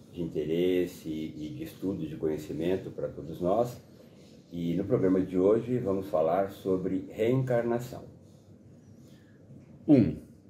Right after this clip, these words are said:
Speaker 2: A reencarnação é um processo natural?
Speaker 1: Sim, a reencarnação é um processo natural. Aliás, devemos considerar a reencarnação como um grande presente, uma grande dádiva de Deus, porque é a oportunidade que nós temos,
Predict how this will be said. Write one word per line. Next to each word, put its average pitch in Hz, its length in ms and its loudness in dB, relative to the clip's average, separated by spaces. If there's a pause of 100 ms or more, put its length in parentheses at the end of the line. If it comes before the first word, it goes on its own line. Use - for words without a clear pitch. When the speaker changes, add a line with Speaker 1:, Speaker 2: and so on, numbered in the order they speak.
(420)
Speaker 2:
A 175 80 2
reencarnação 113 840 4
é 120 40 8
um 160 120 6
processo 101 560 2
natural? 87 680 2 (680)
Speaker 1:
Sim, - 320 -2
a 76 80 -6
reencarnação 87 880 -2
é 98 160 4
um 110 100 0
processo 87 480 -2
natural. 80 480 -4 (580)
Aliás, 90 560 2 (280)
devemos 87 320 -2
considerar 85 560 0
a 85 80 0
reencarnação 85 920 -2
como 90 260 0
um 85 60 2
grande 104 320 2
presente, 90 680 -2
uma 76 100 -2
grande 101 380 -2
dádiva 90 600 0
de - 140 -8
Deus, 71 460 -6 (420)
porque 87 220 0
é 95 40 8
a - 20 8
oportunidade 92 720 0
que 82 80 -12
nós 82 240 -2
temos, 92 440 0